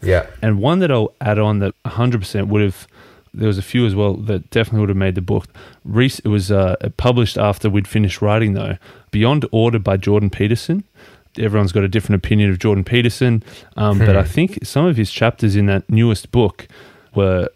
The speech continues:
Speaker 2: fantastic. Some of the best relationship advice that we'd ever heard. It was a, a lot about almost the mechanical, sort of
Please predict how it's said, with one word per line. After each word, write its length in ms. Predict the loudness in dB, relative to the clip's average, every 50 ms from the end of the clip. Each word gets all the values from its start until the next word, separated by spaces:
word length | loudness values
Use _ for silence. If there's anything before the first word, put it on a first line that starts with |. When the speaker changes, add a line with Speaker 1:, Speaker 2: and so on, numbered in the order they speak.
| _ _ -10
Speaker 2:
fantastic. 580 | -4 -2 -2 -2 0 0 0 0 0 -4 -6
Some 120 | -2 0 2
of 60 | 2
the 40 | 2
best 280 | 2 2 0 0 -2 -4
relationship 580 | 0 0 0 0 0 -4 -8 -6 -6 -6 -4
advice 540 | -4 -4 -2 -2 -2 -2 -4 -4 -8 -18 -20 _ -20 -20 -20 -20 -10 -4
that 80 | -2 0
we'd 140 | 2 2 2
ever 460 | 2 2 2 0 0 0 -2 -4 -6 _ -18 -6
heard. 340 | -2 0 2 2 2 2
It 60 | 0 -2
was 180 | -2 -2 0
a, 160 | -2 -2 -2 -6 -18 -20 -20 -20 -20 _ -6
a 60 | -2 0
lot 180 | 0 0 0
about 280 | 0 0 0 0 -2 -4 _ _ _ _ _ _ -2
almost 300 | 0 2 2 2 2 0
the 60 | 0
mechanical, 920 | -2 -2 -2 -6 -4 -2 0 0 0 -2 0 0 2 2 4 2 2 0 -2
sort 200 | -2 -4 -2 -2
of 220 | -2 -2 -4 -10